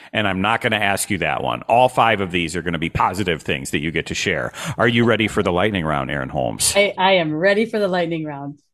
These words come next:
Speaker 1: Okay. Favorite restaurant in the Twin Cities?
Speaker 2: Panino Brothers.
Speaker 1: What kind of food?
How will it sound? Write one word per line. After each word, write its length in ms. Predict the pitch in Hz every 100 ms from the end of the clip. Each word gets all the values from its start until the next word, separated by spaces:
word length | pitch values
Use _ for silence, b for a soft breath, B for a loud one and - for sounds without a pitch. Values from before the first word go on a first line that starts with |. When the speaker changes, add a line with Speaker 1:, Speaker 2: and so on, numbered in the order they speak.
| 95
Speaker 1:
Okay. 440 | 107 113 82 - _
Favorite 360 | 147 139 120 120
restaurant 560 | 110 107 - 104 85
in 100 | 92
the 60 | 92
Twin 260 | - 104 85
Cities? 560 | - 73 62 - - - _ _ - -
Speaker 2:
Panino 300 | 214 202 180
Brothers. 520 | 160 156 156 156 - _ _ _ -
Speaker 1:
What 120 | 98
kind 160 | 117 110
of 60 |
food? 360 | - 139 165